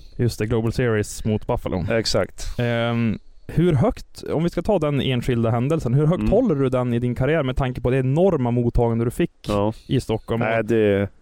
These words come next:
Speaker 1: Alltså, nationalsången och sen när de zoomade
Speaker 2: Mm.
Speaker 1: in dig, det var ju s-, oh, jag får ju gåshud nu när jag tänker
Speaker 2: Ja,
Speaker 1: på det.
Speaker 2: precis. Nej, det var helt magiskt och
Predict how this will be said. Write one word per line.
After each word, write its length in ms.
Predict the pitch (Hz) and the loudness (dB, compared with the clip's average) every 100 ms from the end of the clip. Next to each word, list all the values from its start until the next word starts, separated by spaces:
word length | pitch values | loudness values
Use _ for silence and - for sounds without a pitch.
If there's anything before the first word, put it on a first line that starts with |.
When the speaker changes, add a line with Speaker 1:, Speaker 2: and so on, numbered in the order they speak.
| _ _ | _ _
Speaker 1:
Alltså, 160 | - 156 | -4 -2
nationalsången 800 | 156 170 160 170 147 196 196 151 | 0 0 0 2 2 2 2 0
och 60 | |
sen 80 | 170 | 0
när 60 | 160 | -2
de 80 | |
zoomade 280 | 147 - - | 0 0 2
Speaker 2:
Mm. 100 | 185 | 2
Speaker 1:
in 80 | 143 | 2
dig, 120 | 131 | 0
det 60 | 127 | 0
var 100 | 156 | 0
ju 20 | |
s-, 260 | 202 - - | -2 -6 -2
oh, 160 | 175 123 | 0 2
jag 200 | 139 - | 0 -2
får 100 | 175 | 0
ju 40 | |
gåshud 360 | 151 117 131 151 | 2 2 2 2
nu 60 | |
när 80 | 131 | 0
jag 80 | 123 | 0
tänker 160 | 180 | 0
Speaker 2:
Ja, 180 | 107 117 | 2 0
Speaker 1:
på 60 | 98 | 0
det. 60 | |
Speaker 2:
precis. 320 | 117 110 92 98 | 0 2 0 0
Nej, 200 | 101 104 | 0 2
det 60 | |
var 120 | 101 98 | 2 2
helt 200 | 98 87 | 0 0
magiskt 540 | 101 92 90 - - | 0 0 0 -2 -2
och 160 | 90 | -2